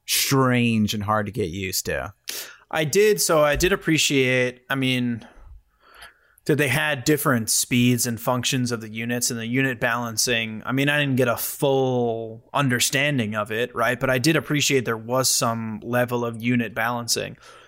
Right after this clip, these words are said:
Speaker 2: where it's, where it's like, this unit is fast, this unit is slow and strong.
Speaker 1: Speaking of fucking
Speaker 2: This
Speaker 1: fast
Speaker 2: u-
Speaker 1: and slow.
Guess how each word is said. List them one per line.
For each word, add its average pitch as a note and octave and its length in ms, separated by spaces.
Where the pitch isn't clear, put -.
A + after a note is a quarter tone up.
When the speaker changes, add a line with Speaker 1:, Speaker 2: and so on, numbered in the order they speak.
Speaker 2:
where C3 160
it's, B2 140
where C3 400
it's B2+ 160
like, A2+ 240
this - 340
unit A#2+ 460
is A2 340
fast, B2+ 520
this B2 220
unit A2+ 180
is G#2 100
slow A#2+ 400
and G#2 100
strong. D3 320
Speaker 1:
Speaking C3 300
of C#3+ 80
fucking C#3 280
Speaker 2:
This - 80
Speaker 1:
fast C#3 260
Speaker 2:
u- C#3 60
Speaker 1:
and G#2 100
slow. G#2 380